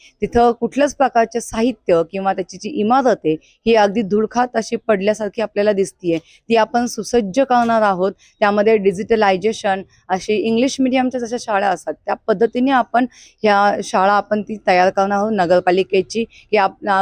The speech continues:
गोरगरिबांची मुलं, एवढी त्यांना फी भरायला, अ, परिस्थिती नसते, तर यासाठी आपण ती शाळा हे करणार आहोत. आताची जे उद्यानं पाहिले, तर उद्यानं अक्षरशः ओसाड, अ, ओसाड असे पडलेले आहेत. गार्डन कुठेही असे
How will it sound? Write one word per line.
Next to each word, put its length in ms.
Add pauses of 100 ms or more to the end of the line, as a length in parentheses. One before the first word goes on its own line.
गोरगरिबांची 680
मुलं, 200
एवढी 200
त्यांना 220
फी 200
भरायला, 460 (320)
अ, 100 (1000)
परिस्थिती 480
नसते, 420 (380)
तर 40
यासाठी 460
आपण 340
ती 140
शाळा 300
हे 120
करणार 360
आहोत. 260 (280)
आताची 400
जे 80
उद्यानं 520
पाहिले, 320
तर 120
उद्यानं 440
अक्षरशः 800 (340)
ओसाड, 600 (200)
अ, 220
ओसाड 380
असे 200
पडलेले 480
आहेत. 260 (400)
गार्डन 480
कुठेही 640
असे 260